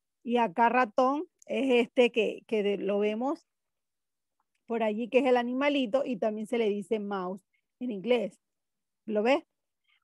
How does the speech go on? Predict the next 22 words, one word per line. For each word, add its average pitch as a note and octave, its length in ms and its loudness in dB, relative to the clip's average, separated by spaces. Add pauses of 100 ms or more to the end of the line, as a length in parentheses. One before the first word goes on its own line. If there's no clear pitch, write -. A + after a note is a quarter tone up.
(120)
Homonimia, C#4 1000 4
dos D4+ 320 6
palabras D#4 480 6
distintas C#4 640 -2
que C#4+ 140 -4
se A3 160 -4
pronuncian A#3+ 540 -4
igual, B3 420 0
pero A#3+ 260 0
tienen A3+ 380 -6
significados G#3+ 760 -4
diferentes. - 800 -10 (480)
Sentado A#3 800 2
en C4+ 80 -2
el D4+ 180 0
pollo G3 460 -2
de G3+ 140 -6
su C4+ 200 -14
casa, G#3+ 560 -6 (280)
comía D#4+ 500 0
su D#4 160 -6
delicioso A#3+ 840 -4